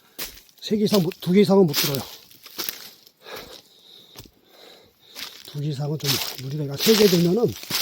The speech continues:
헉, 헥헥거려, 헥헥거려. 들고 오다가 한 두 개 정도는 그냥 쭉 올 수가 있는데.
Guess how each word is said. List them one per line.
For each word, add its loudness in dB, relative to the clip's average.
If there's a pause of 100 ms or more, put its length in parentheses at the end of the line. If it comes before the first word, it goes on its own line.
(1080)
헉, -8
헥헥거려, 0
헥헥거려. 0 (180)
들고 -2
오다가 -4 (640)
한 -4
두 -6
개 8
정도는 6
그냥 2 (640)
쭉 0
올 2
수가 -2
있는데. -2